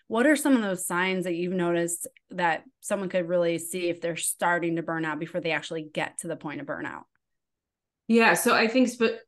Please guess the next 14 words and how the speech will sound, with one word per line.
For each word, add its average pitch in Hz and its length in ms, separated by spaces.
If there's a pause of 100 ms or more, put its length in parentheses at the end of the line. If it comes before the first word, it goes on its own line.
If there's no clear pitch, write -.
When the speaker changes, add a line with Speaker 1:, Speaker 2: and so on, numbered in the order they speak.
(120)
Speaker 2:
specifically 202 720
for 170 160
people 160 360
who 156 120
are 147 160
high 139 200
achieving, 147 520
it's 151 240
when 156 600
that, 139 420 (320)
that 147 280
sense 156 380
of, 143 180
like, 131 300